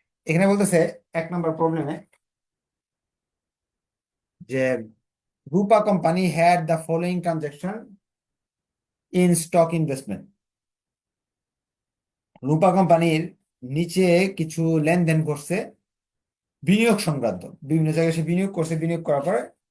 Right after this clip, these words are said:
এই লেনদেনগুলো হয়েছে। জুন এক,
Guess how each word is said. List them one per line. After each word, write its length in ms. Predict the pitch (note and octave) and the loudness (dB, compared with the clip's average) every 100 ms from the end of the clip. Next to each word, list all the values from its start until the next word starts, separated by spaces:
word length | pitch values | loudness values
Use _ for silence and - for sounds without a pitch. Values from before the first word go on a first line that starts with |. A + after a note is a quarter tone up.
| _ | _
এই 80 | C3+ | -4
লেনদেনগুলো 520 | C#3+ C#3+ C3 C3 D#3 | -2 -2 -4 -2 -2
হয়েছে। 320 | A#2+ G2 F2 _ _ _ _ _ _ _ _ _ _ _ _ _ _ _ _ _ _ _ _ _ _ _ _ _ B2+ | -4 -8 -14 _ _ _ _ _ _ _ _ _ _ _ _ _ _ _ _ _ _ _ _ _ _ _ _ _ -12
জুন 260 | A#2+ F#3+ G#3 A3 | 0 2 2 0
এক, 320 | E3+ C#3+ - | 0 0 -2